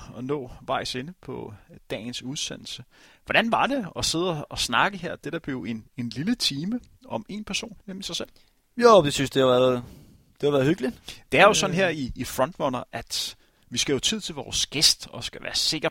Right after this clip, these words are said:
Speaker 1: på, at personen får mulighed for at sige det, man har på hjertet. Nick, har du nogle ting på hjertet, som vi ikke rigtig har været inde på?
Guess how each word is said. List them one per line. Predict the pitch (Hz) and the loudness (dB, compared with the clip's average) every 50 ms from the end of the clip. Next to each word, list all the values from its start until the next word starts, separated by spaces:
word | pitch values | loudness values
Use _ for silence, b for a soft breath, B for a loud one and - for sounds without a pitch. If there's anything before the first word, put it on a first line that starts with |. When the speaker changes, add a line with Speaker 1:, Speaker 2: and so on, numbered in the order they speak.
| - - | -4 -6
Speaker 1:
på, | - - 139 - - _ - | -6 -6 -6 -6 -8 _ -16
at | - - - _ _ | -16 -16 -16 _ _
personen | - 127 - - - 160 - - 131 127 | -6 -4 -2 0 0 -2 -4 -8 -16 -16
får | - - 127 | -14 -12 -12
mulighed | 123 117 123 143 170 170 143 - - | -10 -8 -8 -6 -6 -6 -6 -8 -10
for | - - - 95 | -14 -14 -12 -8
at | 107 | -6
sige | - - - 127 123 123 - | -6 -6 -6 -8 -10 -12 -14
det, | - 101 - | -16 -16 -14
man | 101 101 | -16 -16
har | 104 101 - _ - - _ | -14 -16 -18 _ -20 -20 _
på | - - | -16 -14
hjertet. | - - - - - - B B B B B B B B B B B B | -12 -10 -10 -10 -12 -14 B B B B B B B B B B B B
Nick, | - 220 175 - - | -8 -6 -6 -4 -2
har | - - 196 | 0 0 2
du | 233 247 | 0 0
nogle | 226 214 180 - | -2 -6 -2 0
ting | - - - - | 0 0 0 -2
på | - 190 | -6 -4
hjertet, | 185 107 104 147 185 214 202 | -2 0 0 0 0 -2 -4
som | - - 165 | -4 -4 -6
vi | 160 | -8
ikke | 196 - - | -8 -8 -8
rigtig | 185 - - 208 | -8 -8 -10 -10
har | |
været | 196 180 | -10 -8
inde | 208 226 | -8 -6
på? | - - | -8 -8